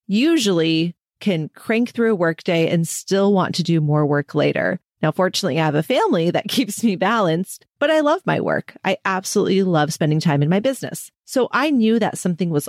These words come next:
off if my motivation had dropped. As I thought about it more, I realized, yeah,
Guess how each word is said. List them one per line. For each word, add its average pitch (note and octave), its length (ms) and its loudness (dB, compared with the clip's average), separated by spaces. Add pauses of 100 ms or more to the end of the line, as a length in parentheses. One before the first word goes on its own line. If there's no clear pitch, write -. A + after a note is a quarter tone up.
off G3 500 0 (220)
if F3+ 440 -2
my E3+ 100 2
motivation D3+ 560 0
had D3 180 0
dropped. - 520 -6 (640)
As A#3+ 140 -2
I A#3+ 100 0
thought D#4 240 0
about A#3 220 0
it - 80 -12
more, D#3+ 400 0
I A3 80 -2
realized, A3+ 680 -2 (220)
yeah, C#4+ 440 2